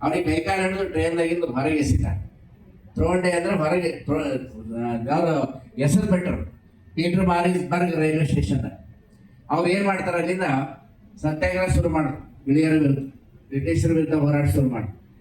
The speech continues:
ಅದನ್ನು ಅರಸೊತ್ತಿಗೆನೇ ಇತ್ತಲ್ಲಿ, ಬಿಳಿಯರೇ ರಾಜರಿದ್ರು. ಈಗ ಇಲ್ಲಿ ಹೆಂಗ್ ರಾಜರಿರ್ತಾರ ಹಂಗ ಅಲ್ಲಿ ರಾಜರಿದ್ರು. ಅದು ಡೆಮಾಕ್ರಸಿ ಇರ್ಲಿಲ್ಲ ಸೌತ್ ಆಫ್ರಿಕಾ.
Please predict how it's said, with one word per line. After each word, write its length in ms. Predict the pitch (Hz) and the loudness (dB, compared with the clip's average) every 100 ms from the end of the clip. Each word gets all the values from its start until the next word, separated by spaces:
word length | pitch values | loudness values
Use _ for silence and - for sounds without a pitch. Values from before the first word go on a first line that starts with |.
| - - - | -20 -20 -8
ಅದನ್ನು 260 | 143 170 185 | -2 0 0
ಅರಸೊತ್ತಿಗೆನೇ 680 | 180 180 180 180 - 190 | 2 2 2 2 2 0
ಇತ್ತಲ್ಲಿ, 560 | 185 180 165 139 - - - - - - - - - - | -2 -2 -2 -4 -12 -20 -20 -20 -20 -20 -20 -20 -14 -4
ಬಿಳಿಯರೇ 420 | 143 175 175 185 | 0 2 2 0
ರಾಜರಿದ್ರು. 720 | 175 202 180 170 160 131 - _ - - 131 | 0 0 0 0 -2 -10 -16 _ -20 -12 -8
ಈಗ 140 | 127 | -4
ಇಲ್ಲಿ 240 | 143 147 | -2 0
ಹೆಂಗ್ 240 | 156 160 147 | 0 0 0
ರಾಜರಿರ್ತಾರ 520 | 143 151 147 143 156 | 0 0 -2 -4 -4
ಹಂಗ 240 | 156 156 | -4 -2
ಅಲ್ಲಿ 180 | 139 151 | 0 0
ರಾಜರಿದ್ರು. 680 | 151 143 156 151 143 - - - - - - | 0 0 0 -2 -4 -8 -18 -20 -20 -20 -6
ಅದು 120 | 143 151 | -4 0
ಡೆಮಾಕ್ರಸಿ 560 | 143 165 175 175 - | 0 0 -2 -4 -2
ಇರ್ಲಿಲ್ಲ 280 | 175 175 165 | -2 0 0
ಸೌತ್ 280 | 147 151 151 | 2 0 2
ಆಫ್ರಿಕಾ. 440 | 143 139 - - | 0 0 -2 -6